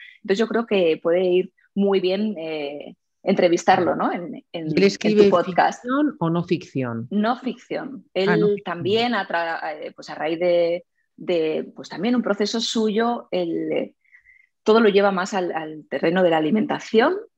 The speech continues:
Speaker 1: ¿vale? Tiene un libro que se llama Comida para Humanos, otro que se llama Recetas para Humanos, entonces, y tiene otro más. Eh, y bueno, y a mí es que me, me siento como ese feeling con las personas, ¿no? Que, pues, que escriben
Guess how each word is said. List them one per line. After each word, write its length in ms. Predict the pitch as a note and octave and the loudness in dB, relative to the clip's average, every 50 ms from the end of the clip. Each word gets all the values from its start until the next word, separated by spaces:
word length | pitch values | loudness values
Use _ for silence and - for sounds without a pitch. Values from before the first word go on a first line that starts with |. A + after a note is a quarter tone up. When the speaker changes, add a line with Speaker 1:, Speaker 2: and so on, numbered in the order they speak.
| _ _ _ - | _ _ _ -6
Speaker 1:
¿vale? 180 | - D#3 F3+ A3 | -4 -2 -2 0
Tiene 200 | A3+ G3 F3+ E3+ | 0 0 0 0
un 80 | E3 E3 | 2 4
libro 200 | F3 E3+ E3 E3 | 4 4 4 4
que 60 | E3 | 2
se 40 | G3 | 0
llama 160 | F3 D#3+ D#3+ - | 0 -2 0 0
Comida 400 | E3+ D#3 D#3+ F3 F3+ F#3+ F#3+ F#3+ | 0 -2 0 0 0 0 2 2
para 200 | F#3 F3+ E3+ E3+ | 2 0 0 0
Humanos, 800 | E3 F3 F#3+ G3 G3 G3 F#3+ F#3+ F#3+ F#3+ F#3+ F#3+ F#3+ G3 - - | 0 0 0 0 0 0 -2 -2 -2 -2 -2 -4 -4 -6 -4 -2
otro 220 | - F#3 F#3 F3 | -2 -2 -2 -2
que 80 | E3+ F3+ | -6 -6
se 60 | - F3+ | -10 -10
llama 200 | E3+ F3 E3+ E3+ | -10 -10 -8 -6
Recetas 440 | F3 F3 - - F#3 - F#3 F#3 - | -8 -6 -4 -4 -2 -2 -2 -2 0
para 200 | - F3+ F3 F3 | 0 2 2 2
Humanos, 640 | F3 F3 F3+ F#3+ F#3+ F#3+ F#3+ F#3 F#3 F#3 F#3 F#3 - | 0 0 -2 -2 -2 -2 -2 -2 -4 -4 -6 -6 -8
entonces, 400 | F3 E3+ E3 F#3 G3+ G#3 F#3+ - | -6 0 0 0 0 0 -6 -6
y 80 | E3 D#3+ | -10 -8
tiene 180 | - F3 F3+ F3+ | -8 -6 -6 -6
otro 200 | F3 - E3+ E3 | -4 -4 -4 -2
más. 240 | E3 G3+ D#4 - _ - - - - - - - _ _ _ - | -2 -4 -4 -6 _ -20 -20 -20 -20 -20 -20 -20 _ _ _ 4
Eh, 580 | G#3+ G#3+ G#3 G3 F#3+ F#3 F3+ F3 E3 E3 E3 D#3+ D#3+ D#3+ C3+ - | 6 6 6 6 6 4 4 2 0 -2 -4 -6 -8 -10 -8 -4
y 100 | F3+ F#3 | -2 -2
bueno, 260 | E3+ G#3 A3 F#3+ F3+ F3+ | 0 0 -2 -2 -4 -6
y 120 | F3 D#3+ | -4 -4
a 60 | D3+ | -4
mí 340 | D#3 E3 F3 G3 A3+ A3 - - | -4 -2 -2 -2 0 0 -2 -4
es 120 | F3+ F#3 - | -4 -6 -2
que 120 | - G#3+ | -2 0
me, 140 | G3 E3+ D3+ | 0 0 -2
me 680 | B2+ - - - - - - - - - - - - - | -4 -4 -6 -8 -10 -12 -14 -12 -12 -10 -8 -8 -8 -4
siento 320 | - - F#3+ F#3+ G3+ G3+ | 0 0 0 2 2 0
como 200 | G#3 F#3+ F#3 E3+ | 2 2 2 2
ese 220 | F3+ F3+ - G#3 G3 | 2 0 0 -2 -2
feeling 300 | - - G#3+ A3 A3 A3+ | 0 0 0 2 2 2
con 120 | - E3+ | 2 2
las 140 | E3+ E3+ - | 0 0 0
personas, 560 | - F#3 E3 - - A3+ A#3 A3+ F#3 - - | -2 -2 -2 0 0 2 2 2 0 -2 -2
¿no? 260 | G3+ A3 C#4 - _ _ _ _ _ _ _ _ | -2 -2 -2 -4 _ _ _ _ _ _ _ _
Que, 520 | - G#3 F3+ E3+ E3 D#3 D3+ D#3 D3+ D3+ D3+ D3+ - - A3+ _ _ _ - _ _ _ - _ _ | 0 2 2 4 2 2 0 0 -2 -6 -8 -10 -12 -14 -14 _ _ _ -20 _ _ _ -20 _ _
pues, 180 | - F3 - - _ _ - _ - | -12 -12 -12 -14 _ _ -20 _ -4
que 100 | - F3+ | -4 -4
escriben 800 | - - - A3 G3+ A#3+ C4 A#3+ A#3+ B3+ C4 C#4 E4+ G4 - | -4 -4 -2 0 2 4 4 4 4 4 4 2 2 0 -4